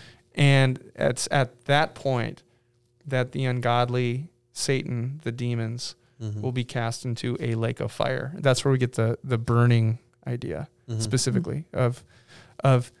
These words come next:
Speaker 1: never-ending burning. I am, to speak about that, I've always been, at least, 'cause this is all speculation, comforted by the idea that that would be an experience of annihilation. In
Speaker 2: Mm-hmm.
Speaker 1: other words,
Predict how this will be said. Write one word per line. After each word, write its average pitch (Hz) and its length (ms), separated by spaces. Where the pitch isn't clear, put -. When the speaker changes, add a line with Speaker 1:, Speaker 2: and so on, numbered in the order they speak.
Speaker 1:
never-ending 120 800
burning. 123 480
I 180 180
am, 185 380
to 156 100
speak - 380
about 156 400
that, 113 340
I've 175 300
always 160 300
been, 135 460
at 143 100
least, - 460
'cause 151 140
this 196 100
is 156 100
all 143 120
speculation, - 720
comforted 175 360
by 143 140
the 139 140
idea 135 380
that 123 340
that 156 260
would 156 160
be 139 420
an 139 80
experience 135 560
of 131 100
annihilation. 120 920
In 127 60
Speaker 2:
Mm-hmm. 139 100
Speaker 1:
other 139 180
words, 127 300